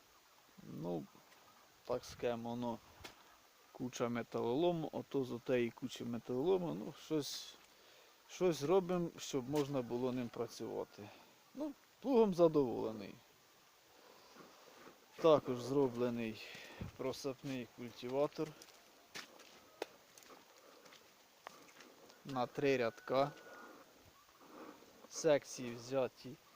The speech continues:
із, е, просапного культиватора К Р Н. Перебрані. Ну, <clears throat> планую по-, добавити ще по одній секції.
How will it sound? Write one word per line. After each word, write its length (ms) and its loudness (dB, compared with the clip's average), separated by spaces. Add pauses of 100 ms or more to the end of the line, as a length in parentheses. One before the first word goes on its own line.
(300)
із, 360 -10
е, 380 0 (420)
просапного 1040 -4 (520)
культиватора 920 -2
К 120 -2
Р 200 4
Н. 300 2 (3000)
Перебрані. 840 4 (1900)
Ну, 240 0 (160)
<clears throat> 380 12
планую 600 6 (200)
по-, 180 -2
добавити 640 4
ще 240 0
по 160 -4
одній 260 -4
секції. 580 0